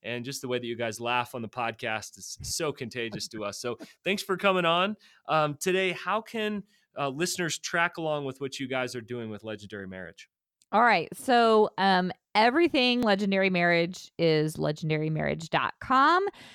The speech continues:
Speaker 2: We would love for you to listen to the podcast.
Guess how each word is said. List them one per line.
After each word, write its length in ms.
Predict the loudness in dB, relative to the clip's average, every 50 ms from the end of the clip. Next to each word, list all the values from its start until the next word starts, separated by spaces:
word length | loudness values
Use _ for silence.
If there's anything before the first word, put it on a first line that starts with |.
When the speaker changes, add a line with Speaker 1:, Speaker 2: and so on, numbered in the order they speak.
| -20 -6 -2
Speaker 2:
We 100 | 2 4
would 140 | 6 6 4
love 640 | 2 0 2 4 6 6 6 6 6 4 4 2
for 100 | -2 -2
you 180 | -2 0 -2 -2
to 100 | 0 0
listen 220 | 0 0 2 0 0
to 80 | 0
the 80 | 0 0
podcast. 800 | 0 2 2 2 2 2 2 4 6 6 6 4 4 0 -4